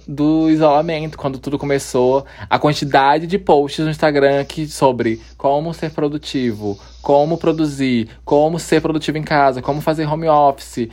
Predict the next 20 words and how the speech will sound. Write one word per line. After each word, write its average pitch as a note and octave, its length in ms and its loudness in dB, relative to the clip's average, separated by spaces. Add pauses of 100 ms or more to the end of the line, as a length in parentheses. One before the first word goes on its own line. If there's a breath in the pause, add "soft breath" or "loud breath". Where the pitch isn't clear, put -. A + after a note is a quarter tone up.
(180 loud breath)
ah, A#2+ 280 0
que, C#3 280 -4 (240)
tipo, - 140 -4
as D3 80 -2
pessoas D3+ 220 -4
falando D3 240 2
que - 80 -14
você D3 160 -6
não D3 80 -2
podia D3+ 240 -2
ficar - 160 -6
sem - 100 -12
fazer C#3+ 180 -6
nada, C3 280 0
você C3 80 -12
não C3+ 80 -6
podia C#3+ 200 -6
ficar C3 680 -4
em C#3 120 -4
casa D3 920 2